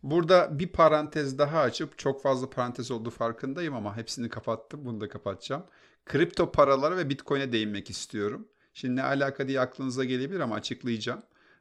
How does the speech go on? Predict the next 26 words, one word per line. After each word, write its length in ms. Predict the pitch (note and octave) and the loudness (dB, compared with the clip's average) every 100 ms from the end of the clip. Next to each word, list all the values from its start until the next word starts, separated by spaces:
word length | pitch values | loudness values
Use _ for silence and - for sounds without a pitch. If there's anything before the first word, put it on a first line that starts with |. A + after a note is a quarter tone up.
| _ C#3+ | _ 2
Daha 200 | C#3 D#3+ | 4 4
önce 160 | D3+ | 2
podcastlerimi 760 | - C#3+ - D3 C#3 D3+ C#3+ C3+ | 2 0 4 4 4 -2 -2 -2
dinleyenler 580 | C#3 C#3 C3+ C3+ C3 | -2 -2 -2 0 -2
bilecektir. 580 | B2 B2 G3 G3 G#2+ - _ _ _ | -2 -4 -4 -2 -6 -6 _ _ _
Bitcoin 680 | A2 D3+ E3 - D3 D#3+ A3+ - | -6 -6 -6 -2 0 0 -6 -2
para 300 | C3+ D3+ D3 | 2 4 4
basan 440 | C3 - D#3+ F#3+ | 2 2 -2 -2
ve 60 | C3 | -2
enflasyon 640 | B2+ B2+ C3+ C3+ C3+ E3+ | -2 -2 2 2 2 -2
yaratan 480 | D#3+ B2 G#2+ - G#2+ | 2 2 2 0 -2
merkez 640 | A2 A2+ A#2+ - F3 E3+ | 0 -2 -2 -6 -6 -2
bankalarına 880 | D3 A#2+ A#2 A2+ G#2 G#2+ A#2 E3+ C#3+ | -2 -2 -6 -4 -2 -4 -4 -8 -6
bir 260 | C#3+ - A#2 | -6 -2 -2
alternatif 500 | A#2+ A2+ B2 D3 D#3 | -2 -4 -6 -6 -4
olarak 360 | G#2+ F2 F2+ | -2 -2 -4
çıktı. 380 | - - _ - - _ _ - _ _ _ | -12 -14 _ -20 -20 _ _ -20 _ _ _
Bitcoin 720 | B3+ B2+ C#3+ - D#3+ D#3 D3+ | -10 -4 -4 -2 -2 0 -2
bir 120 | C#3+ | -6
isyan 460 | C#3 - D3+ D#3 D#3+ | -6 -4 -2 0 4
da 100 | G2+ | 2
aslında, 500 | F2+ - A2+ G#2 G2+ | 2 -2 -6 -4 -4
çok 320 | - E3 - | -4 -6 -2
da 60 | C3+ | -2
ilgi 300 | A#2+ C#3+ C3+ | -2 -4 -2
gördü. 460 | G2+ F#2+ G2 D3+ | 0 0 -6 -10